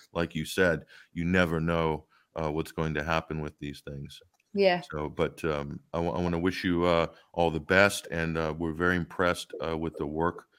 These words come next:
Speaker 1: that you're putting in, your organization, your platform. I think it's, uh, it's definitely something that is inspirational to, to other people,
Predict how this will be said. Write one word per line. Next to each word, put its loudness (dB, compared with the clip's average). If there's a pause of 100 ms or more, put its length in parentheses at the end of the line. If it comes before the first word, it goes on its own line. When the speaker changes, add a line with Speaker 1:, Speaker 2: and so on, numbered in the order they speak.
(300)
Speaker 1:
that 0
you're -2
putting -2
in, 0
your -4
organization, -2
your -8
platform. -2
I -8
think -10
it's, -8
uh, 0 (240)
it's -18
definitely 0
something -4
that -4
is -6 (320)
inspirational 2
to, -2
to -2
other 0
people, -2